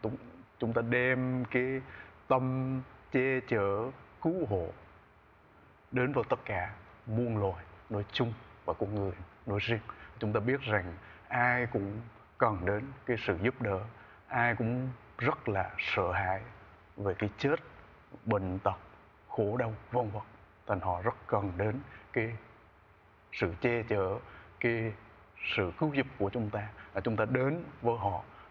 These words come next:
bằng cái tâm từ bi, bình đẳng và giúp họ lấy đi cái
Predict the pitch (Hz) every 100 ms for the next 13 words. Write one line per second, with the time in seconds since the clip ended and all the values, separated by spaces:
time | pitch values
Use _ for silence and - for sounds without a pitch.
0 | - 127 117 101 90 82 - - - -
1 | - - - - - - - - 117 110
2 | - 135 131 - - - - - - -
3 | - - 120 107 90 98 117 107 - -
4 | 123 92 95 90 95 - - - - -
5 | - - 110 107 101 87 90 - 147 -
6 | 104 92 - - - - - - 107 120
7 | 139 120 117 - - - - 113